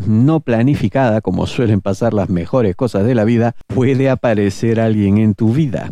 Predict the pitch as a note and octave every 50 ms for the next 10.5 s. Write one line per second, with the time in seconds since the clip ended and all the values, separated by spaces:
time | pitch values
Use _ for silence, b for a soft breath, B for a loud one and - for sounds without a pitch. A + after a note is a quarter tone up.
0 | D2+ - - - G#2+ A#2 B2+ A#2 - - - F#2+ - - F#2+ F#2+ G2 G2+ G2 F#2+
1 | - A2 G#2 A#2+ B2 B2+ D3 D3+ D3 - - B2 - - A#2+ G#2+ - - B2+ A2+
2 | - - - - G2+ F#2+ - - D3 C3+ G#2 - - - - F#3+ F#3 F2+ - -
3 | - - D3+ C3+ - - - A#2 G2 F#2+ A#2+ D3+ C#3 G2+ E2+ G#2 G2 F2 - F2+
4 | F2+ F2+ - - - B2 A#2+ A#2+ - - A#2+ C3 D3 C3+ C3 B2+ G#2+ - - -
5 | - F#2+ E2+ F2 - - - B2+ B2 G#2 - - - - F#2+ C#3+ - - _ -
6 | G#2 F#2+ - A2+ C3+ D#3 D#3+ D#3 A#2+ - G2+ C#3 D3+ - - - - - - -
7 | B2 G#2+ - F#2 F#2 F2 - A2 - A#2+ G#2+ G#2 G#2 G#2+ G2 A2+ A2 A2 A2 -
8 | - A#2+ A2+ - A#2+ A#2 A#2 - D3+ D#3 D#3+ E3 E3 E3 D#3+ D#3 D3 C3 - -
9 | E2 - D#2 - - A#2+ - - - C#3+ C3 B2+ B2+ C3 - - - F#3+ F#3+ F#3+
10 | F#3 F3 F#3 F#3+ F#3+ F#3+ F#3+ G3 G#3